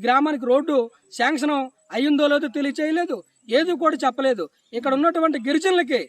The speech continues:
అందరికీ తీవ్రమైన అన్యాయం జరుగుతూ ఉంది. కాబట్టి ఎప్పుడైనా సరే అధికారులు, కలెక్టర్ గారు, జిల్లా కలెక్టర్ గారు, పవన్ కళ్యాణ్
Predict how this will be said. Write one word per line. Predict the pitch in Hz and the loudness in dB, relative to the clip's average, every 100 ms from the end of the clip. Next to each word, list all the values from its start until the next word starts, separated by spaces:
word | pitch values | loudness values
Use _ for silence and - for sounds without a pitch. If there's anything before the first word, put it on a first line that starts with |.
| - _ - | -12 _ -6
అందరికీ | 254 339 311 311 240 - _ _ 226 226 220 240 190 - | -2 0 0 0 0 -4 _ _ -12 -10 -10 -14 -20 -2
తీవ్రమైన | 269 359 359 320 262 160 _ _ | 0 2 2 2 0 -4 _ _
అన్యాయం | 202 277 370 349 | 0 4 4 4
జరుగుతూ | 311 302 277 269 | 2 0 0 -2
ఉంది. | 269 254 254 - - - | 0 -2 -4 -12 -20 -6
కాబట్టి | 240 330 359 349 277 | -4 4 4 4 0
ఎప్పుడైనా | 254 349 339 330 | 0 2 4 2
సరే | 294 277 294 339 - _ - | 0 0 0 -2 -8 _ -8
అధికారులు, | 226 262 330 320 302 311 339 _ _ - | -4 2 2 4 2 0 -4 _ _ -2
కలెక్టర్ | 233 392 - 381 | 2 2 0 0
గారు, | 339 208 | 0 0
జిల్లా | 233 285 262 | 0 0 0
కలెక్టర్ | 277 269 339 320 | -2 0 2 2
గారు, | 311 311 330 _ _ _ 190 233 202 | 2 0 -6 _ _ _ -18 -14 -4
పవన్ | 233 359 370 | 0 0 0
కళ్యాణ్ | 339 320 | 0 2